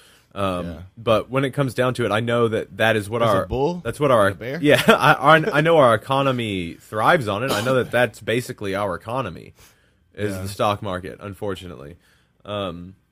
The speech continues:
Speaker 1: and when it's not doing well, nothing's doing well. But how could it do well when everything's fucking closed and ten million people have signed up for fucking welfare?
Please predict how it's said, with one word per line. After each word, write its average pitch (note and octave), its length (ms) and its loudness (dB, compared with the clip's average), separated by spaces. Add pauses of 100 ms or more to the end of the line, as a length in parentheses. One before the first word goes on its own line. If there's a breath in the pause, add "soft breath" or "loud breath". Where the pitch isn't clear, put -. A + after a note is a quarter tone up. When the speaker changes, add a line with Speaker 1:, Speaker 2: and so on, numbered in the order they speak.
(480)
Speaker 1:
and A#2 140 -2
when A#2+ 100 0
it's D3+ 160 -4
not A#2 200 0
doing G2+ 280 -4
well, G2+ 220 0
nothing's G#2 380 -2
doing F2+ 200 -6
well. F2 180 -4
But F#2 140 -6
how C3 160 2
could C#3+ 160 0
it G2+ 120 -4
do D3 180 2
well A#2 240 2
when G2+ 120 -4
everything's G#2+ 400 -8
fucking A2+ 380 -6
closed G#2 500 -4
and F#2+ 240 -14
ten B2 200 -8
million G#2+ 300 -6
people A2 320 -10
have F2+ 120 -10
signed G2+ 320 -6
up G2+ 160 -6
for G2 120 -12
fucking F#2 360 -8
welfare? E2+ 560 -8